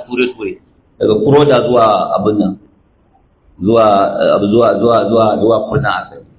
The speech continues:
Kuroda nan, nan yan kura kenan. To mota ta zo ma nan, gwamma-, abin nan, Kurna Rijiyar Lemo. Sai aka zo da gudu ana hawa shi da muridansa.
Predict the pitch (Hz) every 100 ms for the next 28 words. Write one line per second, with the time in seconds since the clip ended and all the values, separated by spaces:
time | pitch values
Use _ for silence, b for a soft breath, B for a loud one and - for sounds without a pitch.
0 | _ _ _ 113 123 117 107 113 - 110
1 | 120 113 117 120 117 117 - 101 - -
2 | _ _ _ _ _ _ _ _ _ _
3 | _ _ - 92 120 127 117 107 107 107
4 | 110 110 113 107 - - 95 98 101 -
5 | - 104 107 98 92 - 120 120 113 104
6 | 104 104 107 101 101 - - _ _ _
7 | _ _ _ _ 120 - 123 127 110 110
8 | 107 - 139 127 113 113 101 98 101 101
9 | 110 98 92 92 98 98